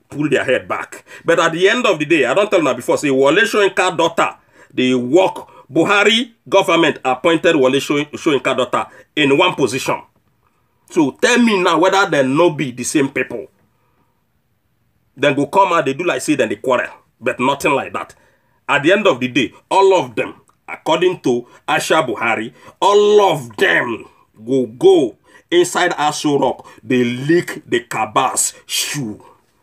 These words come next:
But Fani Kayode now they tell you say, Buhari no fit lick. That Buhari, oh, the Jubri,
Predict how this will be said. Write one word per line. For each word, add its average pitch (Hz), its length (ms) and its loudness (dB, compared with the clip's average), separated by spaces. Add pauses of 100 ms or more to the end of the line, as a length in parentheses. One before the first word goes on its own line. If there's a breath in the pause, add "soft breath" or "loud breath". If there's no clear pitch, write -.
(680)
But 110 200 -8
Fani 202 340 0
Kayode 190 420 2
now 170 120 0
they 135 100 0
tell 170 160 0
you 147 160 -2
say, 147 340 -2 (460 soft breath)
Buhari 196 760 -2
no 175 320 2
fit 165 400 -6
lick. 151 520 -4 (1400)
That 135 260 -2
Buhari, 185 360 2
oh, 165 180 2 (100)
the 131 120 -2
Jubri, 147 420 -2